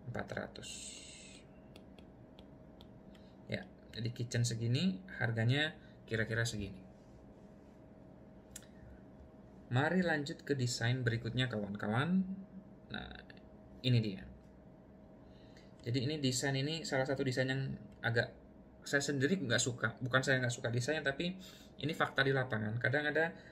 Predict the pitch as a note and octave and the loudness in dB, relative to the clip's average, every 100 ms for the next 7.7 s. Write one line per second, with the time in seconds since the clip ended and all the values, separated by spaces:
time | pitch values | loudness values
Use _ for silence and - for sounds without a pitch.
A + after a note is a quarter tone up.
0 | - - C3+ A#2+ A#2 A#2+ - C#3 D3 F#3 | -10 2 4 4 4 2 0 2 4 6
1 | F#3+ - - - - - B2+ - - D3 | 4 0 -12 -16 -14 -6 -6 -2 0 2
2 | C#3+ C#3+ C#3 C#3+ C#3 B2+ - C#3+ D3+ C#3+ | 4 4 4 2 0 -2 2 2 2 0
3 | F3 E3 D3 B2 A#2+ A#2+ B2+ B2 B2 - | 0 0 2 4 2 2 0 0 0 0
4 | B2+ C3 B2 A#2+ A#2 E3+ - - - - | 0 0 4 4 4 2 0 -8 -20 -20
5 | - - C3 C3 C3 - C3+ F#3 F#3+ F#3 | -10 0 4 4 4 2 6 6 6 4
6 | D3+ B2+ A2+ B2 E3 - - C3+ C#3 - | 4 2 2 0 -4 -8 -2 0 2 2
7 | D3+ D#3+ E3+ D#3 A2+ G#2 G#2+ | 0 0 0 2 2 0 -4